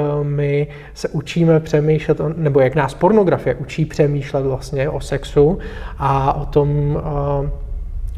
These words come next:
že vlastně můžeme kdykoliv, kdekoliv, s kýmkoliv,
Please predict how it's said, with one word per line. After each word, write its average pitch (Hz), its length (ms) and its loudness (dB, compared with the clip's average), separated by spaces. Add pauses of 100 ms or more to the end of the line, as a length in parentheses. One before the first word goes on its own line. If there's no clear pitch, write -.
(100)
že 151 80 6
vlastně 135 240 2
můžeme 131 280 4
kdykoliv, 139 400 4
kdekoliv, 135 360 2
s - 80 -4
kýmkoliv, 143 680 4